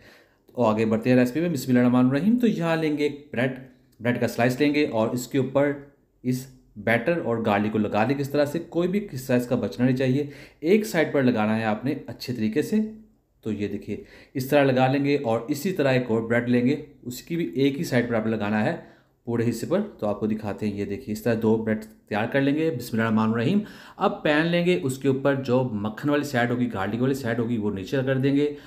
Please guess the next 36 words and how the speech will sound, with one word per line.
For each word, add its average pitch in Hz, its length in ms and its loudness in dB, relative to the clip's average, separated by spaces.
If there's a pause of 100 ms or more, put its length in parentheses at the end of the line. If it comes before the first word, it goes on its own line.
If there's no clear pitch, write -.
(180)
और 107 200 2
इसके 110 260 -2
ऊपर 135 480 2 (320)
चीज़ 175 400 -4
ऐड 107 240 -2
करेंगे 107 340 0
ग्रेट 113 280 -4
कर 127 160 2
कर। 156 200 -2 (720)
मोज़रेला 113 400 2
चीज़ 139 260 2
है, 151 140 4
आप 110 380 -2
चेडर 107 200 -4
चीज़ 127 160 -2
का 139 80 4
इस्तेमाल 135 320 -2
भी 135 60 -4
कर 147 120 0
सकते 139 300 -2
हैं। 147 160 -2 (340)
और 110 240 -2
फिर 131 120 0
हमने 127 400 4
इसको 120 300 -12
थोड़ा 107 200 -6
सा 110 100 -10
फैला 110 240 -4
देते 127 180 -4
हैं 139 280 -4
और 101 260 -4
इसके 123 220 -8
ऊपर 151 160 -2
ब्रेड 117 440 -4
रखनी 110 320 -2
है, 170 200 -2